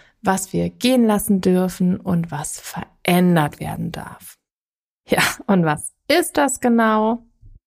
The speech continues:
Da ist zum einen der große Bereich des kindlichen Lernens. In den letzten Jahrzehnten gab es schon auch immer natürlich die reformpädagogischen Ansätze, die deutlich differenzierter auf kindliches Lernen geschaut haben.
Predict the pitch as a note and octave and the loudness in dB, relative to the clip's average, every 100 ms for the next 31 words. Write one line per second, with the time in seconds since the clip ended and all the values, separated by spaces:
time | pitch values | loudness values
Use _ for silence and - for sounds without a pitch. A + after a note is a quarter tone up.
0 | _ G3 G#3+ B3+ D#4+ - - F#3+ F3+ - | _ 0 2 2 0 -2 -2 0 0 2
1 | F#3+ G#3 A3+ A3 F#3 F3+ G3 G3 G3+ A#3+ | 4 4 4 2 2 0 0 2 4 2
2 | B3+ G#3+ F3+ F3 E3+ F3 - - - - | 0 -2 -2 0 0 0 -4 -12 -12 -4
3 | F#3+ F3 E3 E3 - D#3+ D3+ D3 D3+ D3+ | 0 0 0 -4 -2 -4 -2 -2 -2 -4
4 | E3+ - - - - - - - _ - | -6 -8 -10 -18 -20 -20 -20 -20 _ 2
5 | A3 A3 A3 - G#3+ G#3 A3+ C4+ - A3 | 4 4 0 2 4 4 4 2 0 0
6 | F#3+ E3+ E3+ - - G#3+ A#3 C#4 C#4+ _ | 2 2 0 -2 2 2 4 0 0 _
7 | _ _ - C4 F4 F#4+ - A#3 F3+ F3 | _ _ 2 4 4 0 0 0 0 -2
8 | - A#3 A#3+ A#3 F#3 F3+ G3 F#3 - F3 | 0 4 4 4 2 0 -2 -2 -2 -4
9 | F3 - G3+ A#3+ G3+ F3+ E3+ F#3 F#3 - | -4 -2 0 0 0 -2 0 0 -2 -4
10 | F#3 A3+ A3+ G#3 G3+ G3 F3 F3 F3 G3+ | -2 2 2 0 -2 -4 -2 -2 0 2
11 | C4 C#4+ A3+ - F#3 F3+ E3+ - B3 A#3+ | 2 2 -2 -4 -4 0 0 0 0 0
12 | G#3+ - G#3 G3+ G3 - F3+ F3 F3+ E3+ | -2 -2 -2 0 -4 -2 2 2 2 0
13 | E3+ F3+ G#3 - G3 F#3+ G3 | -2 0 0 0 -2 0 0